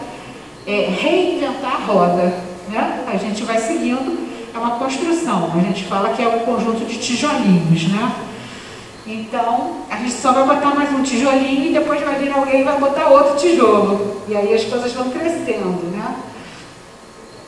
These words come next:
E não quer dizer que aquilo que a gente tenha feito, é, esteja errado. Só que ele pode se tornar superado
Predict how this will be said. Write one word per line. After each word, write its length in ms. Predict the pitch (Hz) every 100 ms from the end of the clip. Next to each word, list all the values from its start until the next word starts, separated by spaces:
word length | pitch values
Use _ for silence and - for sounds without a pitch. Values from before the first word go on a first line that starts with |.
| - - - -
E 100 | 233
não 140 | 262
quer 140 | 254 220
dizer 440 | 190 247 294 330
que 80 | 285
aquilo 220 | 262 247
que 80 | 247
a 40 | 247
gente 180 | 247
tenha 200 | 254 226
feito, 880 | 226 - 285 339 - 226 185 - - - - - -
é, 480 | 202 208 202 196 202
esteja 1120 | - - 254 254 254 247 220 220 202 185 -
errado. 1120 | 240 262 - 233 226 226 170 175 170 170 - - - - - - -
Só 220 | - 262
que 80 | 277
ele 120 | 294
pode 280 | 294 269 269
se 80 | 269
tornar 400 | 285 285 277 277
superado 720 | - 285 - 320 277 226 196